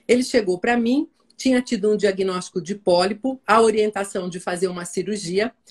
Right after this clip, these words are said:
só que ele tava recém-entrado lá na televisão, na época era na T V Cultura, aqui em São Paulo, e ele ficou inseguro de fazer a cirurgia. Isso foi em oitenta e nove,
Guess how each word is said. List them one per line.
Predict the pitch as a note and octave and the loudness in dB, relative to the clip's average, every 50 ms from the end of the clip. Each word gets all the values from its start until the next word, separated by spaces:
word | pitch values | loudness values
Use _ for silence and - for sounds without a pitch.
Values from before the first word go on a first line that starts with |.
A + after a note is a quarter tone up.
| - - - - | -20 -20 -16 -8
só | - - - F4 | -2 0 0 0
que | - | 0
ele | F4+ E4 D#4+ | 0 -2 0
tava | - C#4+ D4 C#4+ C#4 C4+ B3+ G#3+ F3 E3+ | 2 2 2 4 2 2 2 2 -2 -4
recém-entrado | E3+ F3 E3+ A#3 B3 A#3+ - - - - C4 D#4 F4+ F#4 F4 D#4 C#4+ B3 G3+ G#3+ A#3+ B3 A#3+ - - G#3 G3+ G3+ G3+ G3 F#3+ F#3 G3 | -8 -6 -4 -2 -4 -4 -6 -10 -8 -8 -6 -4 -2 -2 -2 -2 -2 -4 -4 -2 -2 -2 -4 -4 -4 -4 -2 -2 -2 -2 -2 -4 -4
lá | F#3+ F#3 F#3 F#3 | -2 -2 -4 -4
na | F#3+ F#3 F#3+ | -6 -6 -4
televisão, | - G3 F#3 F3+ F3+ G3+ G3+ F#3+ G#3 G#3 A#3 C4 B3+ - | -4 -4 -4 -4 -6 -6 -4 -2 -2 -2 -2 -4 -6 -8
na | F#3 G3+ F#3+ G3 | -8 -6 -4 -4
época | G#3 A3 G#3+ - A3 - G#3 | -4 -4 -6 -8 -8 -6 -6
era | G3+ G3 | -6 -6
na | G3 G3+ G3+ | -8 -8 -8
T | G3+ F#3+ | -8 -8
V | F3+ F#3+ F#3 | -8 -8 -12
Cultura, | - - A#3+ - - G3+ G3 G3+ A3 B3+ B3+ _ _ - - | -10 -12 -12 -10 -8 -6 -4 -4 -4 -4 -8 _ _ -14 -8
aqui | - F3+ - - | -8 -8 -4 -4
em | F#3+ G3 | -6 -4
São | - G3 F3+ | -4 -6 -6
Paulo, | F3+ F#3+ E3+ F3 F#3 A3 - _ _ _ - - - - - - _ | -4 -2 -2 -2 -4 -6 -10 _ _ _ -20 -20 -20 -20 -20 -12 _
e | - C4+ | 0 2
ele | D#4 D4+ D4 D4+ D#4+ E4+ | 4 4 4 4 2 0
ficou | E4 - F4+ F4 - D#4+ D#4 | 0 0 -2 0 2 2 2
inseguro | E4 D#4+ - - F#4+ - B3 A#3 C4+ D4+ D4 A#3+ G3+ | 2 2 2 0 0 0 0 0 2 2 2 0 -2
de | E3+ G3 | -4 -4
fazer | G3+ - G3 F#3+ F3+ F#3+ | 0 0 0 2 2 0
a | F3 | 0
cirurgia. | F3 - F3+ D#3+ E3 E3+ D3 D3 C#3+ C3+ - - - | 0 -4 -6 -6 -6 -8 -6 -8 -8 -8 -10 -10 -2
Isso | - G#3 C#4 C#4+ - D#4+ | 2 4 4 4 4 2
foi | D#4 - B3+ B3 C4+ C#4+ | 2 4 4 4 6 4
em | C#4 A#3+ F#3+ A3+ B3 C4 C#4+ C#4+ C#4+ _ _ - | 2 2 2 2 2 2 2 0 -4 _ _ 2
oitenta | G#3+ A#3 A#3 _ - B3 B3+ D#4+ E4 E4 | 4 4 4 _ 2 4 4 4 2 2
e | D4 | 2
nove, | B3+ G#3+ F#3+ G3 G3 G#3 A#3 G#3 A3+ C#4 D4 | 2 4 6 6 6 4 2 2 2 0 0